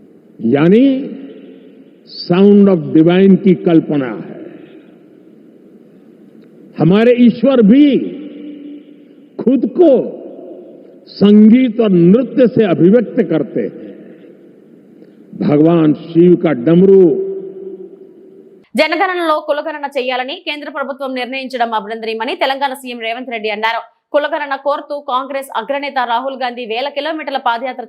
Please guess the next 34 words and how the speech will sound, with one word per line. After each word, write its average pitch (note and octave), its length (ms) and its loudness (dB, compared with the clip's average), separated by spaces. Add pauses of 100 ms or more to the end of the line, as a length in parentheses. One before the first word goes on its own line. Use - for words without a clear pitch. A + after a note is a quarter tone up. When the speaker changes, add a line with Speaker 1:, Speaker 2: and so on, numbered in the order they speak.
Speaker 2:
చేశారని A#3 360 -10
గుర్తు G#3 300 -14
చేశారు. A#3+ 680 -8
ఈ B3+ 60 -2
విషయంలో C#4+ 400 -4
మొదటగా C4+ 380 -8
ఆయనకు C4 420 -6
అభినందనలు B3 680 -8
చెప్పాలన్నారు. A3+ 580 -6 (320)
జూబ్లీ C4+ 260 -4
హిల్స్ D4+ 260 -10
లోని D4 220 -6
తన C#4 120 -4
నివాసంలో C#4 520 -8
ఏర్పాటు B3+ 440 -8
చేసిన B3+ 180 -12
మీడియా A#3+ 240 -10
సమావేశంలో B3+ 600 -10
రేవంత్ A#3+ 300 -8
రెడ్డి A3 200 -6
మాట్లాడారు. A3 540 -4 (320)
కులగణనపై C#4 560 -4
నిర్ణయం C4 340 -10
తీసుకున్న B3+ 360 -12
కేంద్ర B3 320 -6
ప్రభుత్వానికి C4 600 -10
ధన్యవాదాలు. A3+ 760 -4
ఈ G#3+ 100 -8
విషయంలో C#4+ 380 -8
దేశానికి C4 520 -6
మార్గదర్శకంగా B3 760 -6
నిలిచాం. A3 340 -6 (420)
దేశంలో D4 360 -4
అనేక C#4 260 -6